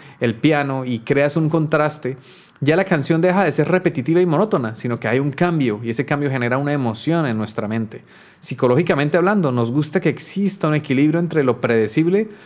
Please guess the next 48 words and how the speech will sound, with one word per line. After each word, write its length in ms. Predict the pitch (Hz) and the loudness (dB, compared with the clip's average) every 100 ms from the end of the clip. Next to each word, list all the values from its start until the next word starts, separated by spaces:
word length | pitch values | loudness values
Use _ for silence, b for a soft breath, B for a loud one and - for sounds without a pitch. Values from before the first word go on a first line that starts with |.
| - | -2
pero 140 | 131 | 0
a 40 | 123 | 2
su 120 | 120 | 2
vez 100 | 131 | 2
nos 220 | 156 151 | 2 2
gustan 340 | 160 156 165 | 0 0 0
los 180 | 139 113 | 0 -2
cambios 540 | - 156 165 147 113 - | -2 -2 0 0 0 -2
que 80 | |
sorprenden. 560 | 117 107 - 139 127 107 - _ _ _ _ _ _ _ _ _ | -4 -2 0 -2 -2 -8 -14 _ _ _ _ _ _ _ _ _
Cuando 220 | - 131 127 | -4 -2 0
creamos 280 | 123 156 | 2 2
la 100 | 214 | 2
estructura, 520 | 220 156 127 - 185 277 B B B | 2 -2 -2 0 0 -2 B B B
tenemos 260 | 135 135 151 | -2 0 0
que 100 | 175 | 0
pensar 300 | 190 185 196 | 2 2 2
en 80 | 240 | 0
eso, 240 | 226 139 | 0 -2
en, 260 | 120 120 127 | -2 -2 -2
en 140 | 127 | -2
generar 400 | 120 113 110 139 | 0 0 0 0
cambios 400 | 185 180 165 170 | 0 0 2 0
que 140 | - 123 | 0 0
ayuden 260 | 123 151 | 2 0
que 100 | 151 | 0
la 100 | 131 | 0
música 300 | 117 135 165 | 0 -2 -2
funcione 440 | 151 117 - 131 151 | -2 -4 -2 -2 0
y 20 | |
que 160 | 151 | -2
conmueva. 540 | 123 104 110 156 135 B B B B | -2 -2 0 0 -2 B B B B
Entonces 360 | - 120 123 160 | -8 -4 0 0
podemos 320 | 156 123 151 | 2 0 0
pensar 360 | - 127 120 135 | -2 -2 -2 0
en 100 | 156 | 0
crear 240 | 135 120 | 0 0
una 180 | 135 127 | 0 0
intro, 340 | 170 165 143 | -2 0 0
luego 180 | 135 131 | 2 0
un 60 | 139 | 0
estribillo, 540 | 135 120 117 160 147 | -2 0 2 2 2
luego 220 | 131 127 | 2 2
los 220 | 131 104 107 | 0 0 0
versos, 300 | 156 151 135 | 0 -2 -2
luego 200 | 123 127 | 0 0
un 120 | 123 | 0
puente, 460 | 156 156 135 135 | 0 0 -2 -6